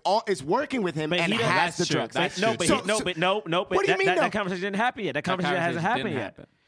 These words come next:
Speaker 2: That conversation did
Speaker 1: But
Speaker 2: not
Speaker 1: he
Speaker 2: happen yet. That conversation did
Speaker 1: But
Speaker 2: not
Speaker 1: he
Speaker 2: happen yet. They happens later in the movie when they first meet up and he's like, "Where are the drugs?" That did not happen. You didn't, like, you know he's dirty, but you don't know whose side he's working on because, like, they have not spoken. Like, they, those two have
Speaker 1: Well,
Speaker 2: not
Speaker 1: you don't know
Speaker 2: spoken yet.
Speaker 1: who's
Speaker 3: Wait, wait, time out.
Speaker 1: So wait, so you mean,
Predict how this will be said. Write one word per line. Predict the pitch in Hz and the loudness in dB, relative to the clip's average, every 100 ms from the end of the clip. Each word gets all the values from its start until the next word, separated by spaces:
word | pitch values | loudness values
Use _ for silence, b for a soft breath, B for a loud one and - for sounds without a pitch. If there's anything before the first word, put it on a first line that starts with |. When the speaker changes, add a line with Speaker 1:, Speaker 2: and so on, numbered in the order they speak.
| _ - | _ -6
Speaker 2:
That | 160 | -2
conversation | 202 185 185 | -2 -2 -2
did | 175 | 0
Speaker 1:
But | 202 | 2
Speaker 2:
not | |
Speaker 1:
he | 185 | 4
Speaker 2:
happen | 302 320 | 2 2
yet. | |
That | |
conversation | |
did | 170 | -2
Speaker 1:
But | |
Speaker 2:
not | |
Speaker 1:
he | |
Speaker 2:
happen | 117 - | -6 -8
yet. | _ _ _ _ _ _ _ _ | _ _ _ _ _ _ _ _
They | 160 | 0
happens | 190 196 165 | 0 0 -2
later | 123 175 175 | -2 0 0
in | 160 | -2
the | |
movie | 147 214 262 | -2 -2 -2
when | 190 | -2
they | 151 151 | -4 -4
first | 160 156 | -4 -4
meet | 147 | -2
up | 147 139 | -4 -4
and | 135 | -4
he's | 139 | -4
like, | 127 135 123 b b | -2 -4 -6 b b
"Where | - 143 | -2 -2
are | |
the | |
drugs?" | 123 135 - _ | 0 -4 -6 _
That | 147 160 | -2 -2
did | 143 | -2
not | 139 170 | -2 0
happen. | 180 120 | 0 -2
You | 156 | -2
didn't, | 233 240 - B B | -2 -6 -12 B B
like, | 180 143 | -2 0
you | 226 | 0
know | 220 | 0
he's | 247 180 | -2 0
dirty, | 226 196 | -2 -2
but | 147 185 | -4 -2
you | |
don't | 220 | -2
know | 180 | -2
whose | 139 185 | -2 -2
side | 196 | -2
he's | 165 | -2
working | 151 196 | -2 -2
on | 180 | -4
because, | 147 156 147 | -4 -4 -4
like, | 139 - | -6 -4
they | 131 196 | -2 0
have | 180 | -2
not | 139 160 - | -2 -2 -4
spoken. | - - 233 139 90 | -4 -2 -2 -4 -8
Like, | 139 147 | -4 -2
they, | 156 202 | 0 0
those | 180 208 240 | 0 -2 0
two | |
have | 208 | -4
Speaker 1:
Well, | 151 | -2
Speaker 2:
not | 185 160 | 0 0
Speaker 1:
you | 208 | 0
don't | 254 254 | 0 0
know | |
Speaker 2:
spoken | 233 208 | 0 0
yet. | |
Speaker 1:
who's | 226 - - - - | 0 -2 -4 -6 -4
Speaker 3:
Wait, | 185 185 | -2 -2
wait, | 180 156 | -2 -2
time | 185 | -2
out. | 165 | 0
Speaker 1:
So | 269 | 0
wait, | 269 285 | 0 -2
so | 277 | -2
you | 269 330 | 0 2
mean, | 339 285 | 2 -2